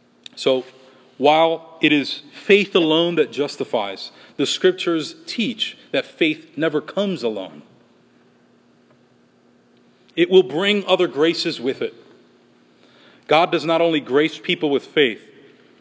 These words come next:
If he gives them faith, he also gives them graces that come along with it. And notice that the confession calls them saving graces.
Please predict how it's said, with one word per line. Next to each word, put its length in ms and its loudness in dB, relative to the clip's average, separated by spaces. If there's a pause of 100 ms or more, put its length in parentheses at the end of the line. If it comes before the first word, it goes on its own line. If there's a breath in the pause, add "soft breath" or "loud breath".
If 120 -6
he 80 -4
gives 260 2
them 140 -4
faith, 380 -2
he 120 0
also 320 0
gives 400 -6
them 300 -6 (240)
graces 760 -6 (140)
that 140 -14
come 200 -12
along 240 -10
with 200 -10
it. 120 -14 (460 loud breath)
And 120 0
notice 240 2
that 100 -4
the 60 0
confession 500 -2
calls 280 -4
them 140 -6
saving 580 -4 (220)
graces. 600 -10